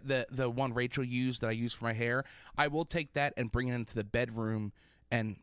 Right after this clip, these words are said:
put it on the floor, or I will hang that up on the door because I have a second purpose for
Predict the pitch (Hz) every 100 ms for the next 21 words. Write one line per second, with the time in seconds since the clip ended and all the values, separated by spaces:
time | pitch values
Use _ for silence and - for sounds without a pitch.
0 | - _ - _ - 131 117 107 - 120
1 | 143 160 180 175 - - 165 165 143 135
2 | 151 135 143 135 127 120 117 139 - -
3 | _ _ _ 135 139 117 113 165 190 156
4 | 127 117 113 135 117 110 104 _ - _
5 | _ _ - 139 160 180 170 151 - 165
6 | 139 113 - 143 139 123 107 - - -
7 | - - - - 127 117 107 107 101